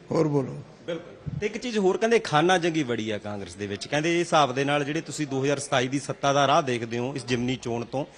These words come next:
Speaker 2: ਇਹ ਹਿਸਾਬ ਦੇ ਨਾਲ ਆਪ ਵਾਲੇ ਕਹਿੰਦੇ ਵਿਰੋਧੀ ਧਿਰ 'ਚ ਵੀ ਨਹੀਂ ਆਉਂਦੇ, ਇਕੱਠੇ ਨਹੀਂ ਹੋ ਸਕਦੇ ਤੁਸੀਂ। ਪ੍ਰਤਾਪ ਸਿੰਘ ਬਾਜਵਾ ਨਹੀਂ ਇਕੱਠੇ ਨਜ਼ਰ ਆ ਰਹੇ, ਰਾਜਾ ਵੜਿੰਗ ਨਹੀਂ ਇਕੱਠੇ ਨਜ਼ਰ ਆ ਰਹੇ।
Speaker 1: ਇੱਥੇ ਗੱਲ ਕਿਹਦੀ ਹੈ, ਪਹਿਲਾਂ ਤਾਂ ਇਹ ਦੱਸੋ? ਇੱਥੇ ਗੱਲ ਆਸ਼ੂ ਦੀ ਹੈ ਨਾ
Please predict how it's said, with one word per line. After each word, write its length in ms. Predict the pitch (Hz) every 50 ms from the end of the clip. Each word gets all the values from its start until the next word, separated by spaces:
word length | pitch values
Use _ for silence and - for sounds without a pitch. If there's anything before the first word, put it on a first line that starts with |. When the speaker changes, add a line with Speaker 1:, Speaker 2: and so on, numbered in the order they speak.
| - - - -
Speaker 2:
ਇਹ 60 | 147 170
ਹਿਸਾਬ 300 | 160 - 175 156 139 131
ਦੇ 60 | 143
ਨਾਲ 180 | 147 156 160
ਆਪ 220 | 160 147 139 127 135
ਵਾਲੇ 160 | 147 151 156
ਕਹਿੰਦੇ 200 | 156 175 190 190
ਵਿਰੋਧੀ 300 | 147 156 175 175 196 208
ਧਿਰ 140 | - 196 160
'ਚ 100 | 143 175
ਵੀ 120 | 156 156
ਨਹੀਂ 100 | 165 160
ਆਉਂਦੇ, 200 | 156 151 147 151
ਇਕੱਠੇ 380 | 151 147 - 180 - - 208 196
ਨਹੀਂ 120 | 196 190
ਹੋ 120 | 180 175 165
ਸਕਦੇ 320 | - 165 151 143 151 156
ਤੁਸੀਂ। 320 | - 151 - 151 151 147 - - - - - -
ਪ੍ਰਤਾਪ 320 | - 156 - - 151 147 -
ਸਿੰਘ 180 | - 170 160
ਬਾਜਵਾ 340 | 143 139 135 139 135 143 156 147
ਨਹੀਂ 100 | 156 151
ਇਕੱਠੇ 240 | 151 - - 151
ਨਜ਼ਰ 240 | 147 143 135 135 131
ਆ 140 | 135 135 131
ਰਹੇ, 260 | 127 131 135 135 135 147 151 139
ਰਾਜਾ 240 | 135 135 135 156 170
ਵੜਿੰਗ 240 | 156 151 160 151 151
ਨਹੀਂ 120 | 151 151
ਇਕੱਠੇ 240 | - 151 - - 147
ਨਜ਼ਰ 280 | 139 139 135 127 135 135
ਆ 80 | 131
ਰਹੇ। 600 | 127 - - - - - - - - - - 269
Speaker 1:
ਇੱਥੇ 220 | 269 - - 254 254
ਗੱਲ 240 | 175 196 196 190 185
ਕਿਹਦੀ 300 | 151 185 180 165 170 160
ਹੈ, 40 |
ਪਹਿਲਾਂ 280 | 135 202 208 196 - 165
ਤਾਂ 120 | - 127
ਇਹ 60 | - -
ਦੱਸੋ? 320 | - 147 156 - - - - - - - - - - - - - - - - - - - - - - - -
ਇੱਥੇ 220 | 190 - 175 170
ਗੱਲ 200 | 160 156 151 147
ਆਸ਼ੂ 260 | 143 135 - - 165
ਦੀ 160 | 156 165 165 143
ਹੈ 60 | 120
ਨਾ 120 | 127 139